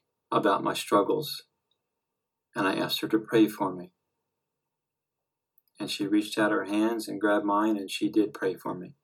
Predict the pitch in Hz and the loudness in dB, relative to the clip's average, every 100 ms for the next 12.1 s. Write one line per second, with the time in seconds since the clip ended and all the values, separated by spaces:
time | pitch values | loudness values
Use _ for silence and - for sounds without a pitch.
0 | - - - - 107 107 135 139 135 - | -16 -14 -14 4 10 10 10 8 6 8
1 | 143 151 135 110 107 - - 120 127 - | 8 10 10 8 4 0 4 4 6 4
2 | 127 110 107 110 123 117 101 123 131 120 | 4 6 6 6 8 6 6 2 2 4
3 | 123 131 107 101 98 98 - 110 101 98 | 4 4 -2 -2 -4 -4 2 2 2 -4
4 | 143 - - _ _ _ _ _ _ _ | -6 -8 -8 _ _ _ _ _ _ _
5 | _ _ _ _ _ - - _ _ _ | _ _ _ _ _ -20 -20 _ _ _
6 | - 117 110 98 90 107 117 139 143 - | 4 8 8 8 4 6 6 4 0 -8
7 | _ _ _ _ _ _ _ _ - 110 | _ _ _ _ _ _ _ _ 2 4
8 | 101 98 90 95 - 98 87 - - - | 6 6 6 6 2 0 0 -2 -14 -20
9 | _ _ _ _ _ _ _ _ _ _ | _ _ _ _ _ _ _ _ _ _
10 | _ _ _ _ _ _ - 104 113 147 | _ _ _ _ _ _ -6 2 4 6
11 | 123 - 123 120 120 113 107 - 113 107 | 6 6 4 4 2 0 0 0 4 4
12 | - | 4